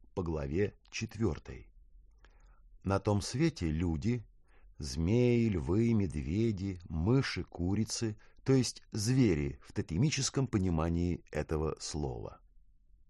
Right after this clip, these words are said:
Седьмое. Пасть и толкучие горы.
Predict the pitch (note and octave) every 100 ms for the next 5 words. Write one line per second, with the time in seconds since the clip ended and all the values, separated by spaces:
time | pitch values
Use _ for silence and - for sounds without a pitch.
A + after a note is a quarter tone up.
0 | - _ _ _ - - - - - -
1 | _ _ - D#3 G2+ D2 D2 C#2 C#2+ -
2 | - _ - _ - - _ - - A2+
3 | C#3+ - - - - - D#2 - D#2+ D2+
4 | - D#2 D#2 - E2+ F2+ D#2+ B1+ G1+